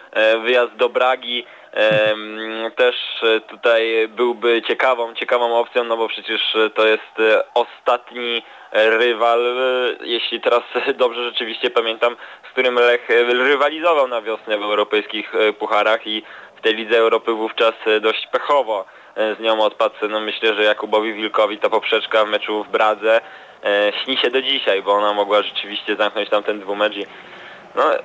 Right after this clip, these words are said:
ciekawe, jakby się wówczas ta historia, e, Lecha potoczyła, bo przypominam, że Braga wówczas dotarła do finału, e, Ligi Europy, e, ale myślę, że właśnie, mm, przejście tej fazy będzie o tyle kluczowe, że później tam już,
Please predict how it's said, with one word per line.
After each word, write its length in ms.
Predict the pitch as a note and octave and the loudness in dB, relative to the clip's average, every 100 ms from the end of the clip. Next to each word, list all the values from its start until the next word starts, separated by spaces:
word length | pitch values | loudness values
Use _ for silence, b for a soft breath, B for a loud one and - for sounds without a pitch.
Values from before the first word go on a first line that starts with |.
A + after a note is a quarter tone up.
| A2 A2 G#2 - | 2 2 0 -4
ciekawe, 320 | A2 A2 G2+ | -2 0 2
jakby 200 | G2+ G#2 | 0 0
się 120 | - | -4
wówczas 340 | G2+ A#2+ - F#2 - | -2 -2 0 -2 -2
ta 60 | |
historia, 560 | A2+ G2 - G2+ G2+ G2 - - | -6 -4 0 2 2 0 -4 -6
e, 400 | G#2+ G2+ G#2 G#2 | 0 2 4 4
Lecha 220 | G2+ G#2 | 2 0
potoczyła, 440 | G#2 G2+ - G2+ | 0 -2 0 0
bo 100 | G2 | 0
przypominam, 460 | F#2 - G#2 G#2 G#2+ | -4 -4 -2 0 0
że 80 | G2+ | 0
Braga 300 | G2 G2 G2 | 0 0 -2
wówczas 260 | F#2 G#2 | -2 -8
dotarła 340 | F#2+ G2 G2 G2 | -4 2 2 2
do 80 | G#2 | 0
finału, 600 | A#2+ C3 B2+ A2 F2+ - - | -2 0 2 0 -4 -12 -8
e, 720 | F#2+ F#2+ G2 G2 G2+ A2 A2+ | -2 0 0 -2 -4 0 2
Ligi 260 | A#2 B2 A#2+ | 0 0 2
Europy, 420 | A2+ A#2+ E3 E3+ B B B - | 4 2 2 0 B B B 0
e, 260 | A2 A2+ - | 2 2 0
ale 200 | D#3+ F#3+ | -2 -2
myślę, 320 | G#3+ - G3+ | -6 -8 -8
że 300 | F#3+ F#3+ F3+ | 0 4 4
właśnie, 380 | E3 F3+ F#3 F#3 F3+ F3 - | 2 -4 0 2 4 2 -2
mm, 500 | D#3 D#3 D#3 D3+ D3 | -4 -2 -2 -2 -4
przejście 340 | - F3+ F3+ E3 | -2 -2 -2 -2
tej 140 | E3 | 0
fazy 240 | E3 D#3+ | 0 -2
będzie 240 | D#3 D#3+ D3+ | -6 -2 -2
o 40 | |
tyle 220 | D3+ E3 | 0 0
kluczowe, 460 | E3 D#3+ D#3+ D#3 D#3 | 0 0 2 2 2
że 120 | D3 | 0
później 680 | - - G#3 E3 G2+ G2+ F#2+ | -2 0 2 2 0 -2 0
tam 220 | G2 G2 | 0 -2
już, 300 | G2 G2 - | -4 -8 -8